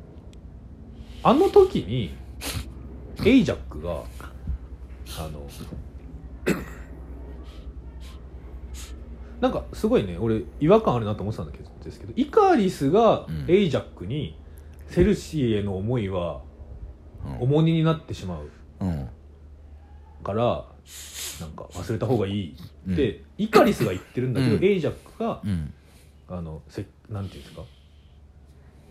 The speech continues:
Speaker 1: その、アリシェムへの忠誠心がとても強いのね。
Speaker 2: うん。
Speaker 1: でも、ちゃんと幸せになっていいのよ。
Speaker 2: うん。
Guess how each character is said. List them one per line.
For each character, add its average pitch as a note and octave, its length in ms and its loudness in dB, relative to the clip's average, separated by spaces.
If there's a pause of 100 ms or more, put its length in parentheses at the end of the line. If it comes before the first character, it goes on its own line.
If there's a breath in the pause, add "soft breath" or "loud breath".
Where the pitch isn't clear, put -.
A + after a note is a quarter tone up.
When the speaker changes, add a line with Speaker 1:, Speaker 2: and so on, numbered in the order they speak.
(360)
Speaker 1:
そ E2+ 100 -10
の、 D#2 260 -10
ア B2 80 -2
リ D3+ 120 4
シ C3 120 -2
ェ - 20 2
ム G#2 160 0
へ G#2 80 -2
の D#3+ 320 -2 (600)
忠 - 140 -4
誠 B2 180 0
心 B2 140 -4
が - 60 -10
と - 60 -8
て - 80 -8
も A#2+ 80 -4
強 D#3+ 240 -2
い A#2+ 60 -2
の G#2 140 -6
ね。 A#2+ 100 -6
Speaker 2:
う - 40 0
ん。 G2 240 2
Speaker 1:
で F#3+ 80 4
も、 B3 400 -2
ち F#3+ 60 2
ゃ E3 40 4
ん D3+ 100 0
と F3 300 0
幸 E3 200 2
せ F3 100 -2
に E3+ 80 2
な F3+ 60 2
っ F3 40 -4
て - 180 -2
い G3 40 2
い G3 40 0
の F3 80 2
よ。 G#3+ 260 -2
Speaker 2:
う G#2 60 0
ん。 D#2 200 0